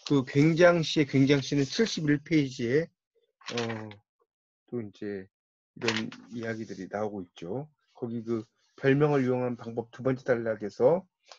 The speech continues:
나오죠. 한 네 줄 내려가면 이무영의 굉장시에 나오는 굉장시는 허세 부리기를 좋아하고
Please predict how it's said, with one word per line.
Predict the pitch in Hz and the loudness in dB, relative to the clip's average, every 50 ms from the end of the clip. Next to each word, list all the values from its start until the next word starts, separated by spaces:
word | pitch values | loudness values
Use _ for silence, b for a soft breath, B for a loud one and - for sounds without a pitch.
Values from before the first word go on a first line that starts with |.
| b b b - | b b b -6
나오죠. | 104 113 120 117 113 120 139 160 180 b b b b b b b b b - | -4 -4 -2 -2 0 0 0 0 -2 b b b b b b b b b -18
한 | - - 160 156 135 131 - _ - | -12 -6 -4 -4 -4 -6 -8 _ -2
네 | 143 139 139 | 0 0 0
줄 | 139 143 131 | 0 -2 -2
내려가면 | 123 120 123 123 123 113 113 123 123 127 143 | 0 0 0 0 0 0 0 -2 -2 -2 -2
이무영의 | 143 156 156 170 180 170 160 160 156 151 - | -2 -2 2 4 4 4 4 4 2 0 -2
굉장시에 | - 143 147 147 139 165 160 160 160 151 - - 156 | -2 -2 -2 0 4 4 4 4 2 -2 -2 -2 0
나오는 | 143 139 139 139 139 127 | 0 2 0 0 0 -2
굉장시는 | 131 131 127 127 135 135 131 127 - - 160 185 202 196 b b b b b b b - | -4 -4 -4 0 0 0 0 -2 -4 -4 -2 -2 -2 -2 b b b b b b b -2
허세 | 233 233 - 240 220 180 | -2 2 4 2 2 2
부리기를 | 180 185 175 170 151 151 147 147 139 131 | 0 -2 -2 -2 -4 -4 -4 -4 -4 -6
좋아하고 | - - 131 123 117 113 113 113 - 160 185 196 | -6 -6 -4 -4 -4 -4 -6 -6 -4 -6 -6 -6